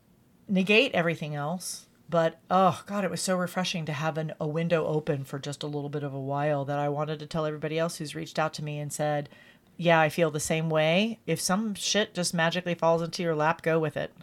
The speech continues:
<laughs> because it was, it was awesome. And it just reminded me that, um, I am still here. I am still me. I'm still, what I want is still there.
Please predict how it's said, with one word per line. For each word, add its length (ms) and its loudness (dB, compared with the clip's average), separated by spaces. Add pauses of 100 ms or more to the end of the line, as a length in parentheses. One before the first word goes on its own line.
(200)
<laughs> 300 -20
because 680 2 (560)
it 220 -4
was, 280 -2
it 160 -4
was 160 -6
awesome. 400 -6 (440)
And 140 0
it 160 -2
just 380 0
reminded 520 -4
me 200 -6
that, 340 -6
um, 480 -8 (100)
I 140 -6
am 220 -4
still 200 -4
here. 440 -8 (180)
I 60 -8
am 180 -6
still 240 -8
me. 380 -8 (640)
I'm 140 -8
still, 500 -4 (1300)
what 280 -4
I 140 0
want 380 -6
is 100 -8
still 240 -8
there. 460 -10